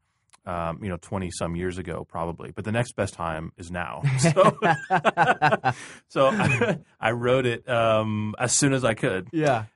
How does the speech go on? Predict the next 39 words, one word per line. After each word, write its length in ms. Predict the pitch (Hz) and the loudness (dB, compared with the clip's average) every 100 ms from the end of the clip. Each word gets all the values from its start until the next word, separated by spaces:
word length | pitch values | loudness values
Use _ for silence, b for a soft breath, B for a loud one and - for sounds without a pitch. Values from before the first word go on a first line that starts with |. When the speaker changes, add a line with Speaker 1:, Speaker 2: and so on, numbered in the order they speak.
| _ | _
Speaker 1:
And 320 | 127 127 123 | -2 0 2
there's 160 | 147 160 | 2 4
really 200 | 339 285 | 2 2
sort 180 | - 135 | 2 0
of 120 | - | 0
two 760 | - - 156 170 147 131 123 | -6 0 2 4 2 0 -4
things 560 | 117 - - 123 123 117 | -8 -10 -2 0 0 0
that, 340 | 104 101 98 - | 2 2 2 -2
um, 320 | 101 95 90 | -2 -2 -4
that 120 | 82 | -4
I'm 140 | 104 95 | -4 -4
trying 600 | - 113 113 127 123 110 - | -6 -4 -2 0 -2 -4 -4
to 80 | 101 | -8
do 640 | 90 98 92 92 92 90 | -6 -4 -2 -4 -4 -6
with 340 | 101 98 104 - | -8 -4 -4 -4
the 80 | 95 | -8
book 360 | 90 85 82 | -4 -4 -4
in 140 | - 92 | -8 -8
terms 300 | 107 101 95 | -4 -4 -2
of 240 | 90 85 | -4 -4
why 240 | 92 101 104 | -2 -2 0
gospel-centered 640 | 101 95 101 - 90 85 | -2 -4 -10 -8 -6 -6
now, 560 | 87 87 85 82 82 - | -4 -2 -2 -2 -4 -6
or, 360 | 87 85 85 - | -8 -6 -8 -6
or, 260 | 101 87 - - | -6 -6 -10 -12
or 80 | |
what 120 | 107 139 | -4 -4
is 80 | |
the 100 | 107 | -4
place 360 | 92 - 95 92 | -10 -6 -4 -4
of 100 | 95 | -6
gospel-centered 720 | 87 85 - - 87 85 82 | -8 -8 -10 -14 -12 -12 -12
now, 380 | 82 78 80 82 _ _ _ _ _ | -10 -8 -8 -8 _ _ _ _ _
or 140 | 92 | -8
the 100 | 87 | -6
need 200 | 85 90 | -4 -6
for 100 | 90 | -6
a 40 | 87 | -6
gospel-driven, 760 | 82 80 90 90 82 82 80 | -6 -8 -10 -8 -6 -6 -8